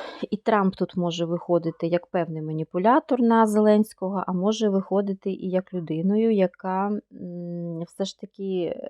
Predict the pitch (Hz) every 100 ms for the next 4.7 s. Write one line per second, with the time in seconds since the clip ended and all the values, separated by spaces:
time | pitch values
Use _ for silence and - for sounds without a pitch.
0 | - - - 190 - 214 196 214 214 196
1 | 196 202 202 - - - 196 208 226 165
2 | 165 170 - 170 - 165 170 - 160 160
3 | 165 170 214 254 - 202 185 - 180 175
4 | - 170 175 170 160 156 -